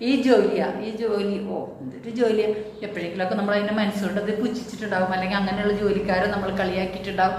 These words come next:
അല്ലെങ്കിൽ അസൂയയോട് നോക്കിയിട്ടുണ്ടാവും. അപ്പം അതുകൊണ്ടായിരിക്കും നമുക്ക് ആ ജോലി കിട്ടാണ്ടിരിക്കുന്നത്. അപ്പം അതുകൊണ്ട് നമ്മൾ അപ്പോഴും നമ്മൾ ഇതുപോലെ തന്നെ ആ ജോലിനെ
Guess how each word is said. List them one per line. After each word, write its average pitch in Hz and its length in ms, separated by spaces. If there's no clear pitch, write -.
അല്ലെങ്കിൽ 185 220
അസൂയയോട് 180 520
നോക്കിയിട്ടുണ്ടാവും. 185 680
അപ്പം 185 200
അതുകൊണ്ടായിരിക്കും 170 640
നമുക്ക് 160 260
ആ - 20
ജോലി 165 300
കിട്ടാണ്ടിരിക്കുന്നത്. 160 760
അപ്പം 311 160
അതുകൊണ്ട് 196 340
നമ്മൾ 170 280
അപ്പോഴും 254 540
നമ്മൾ 196 220
ഇതുപോലെ 170 340
തന്നെ 175 240
ആ 185 140
ജോലിനെ 196 540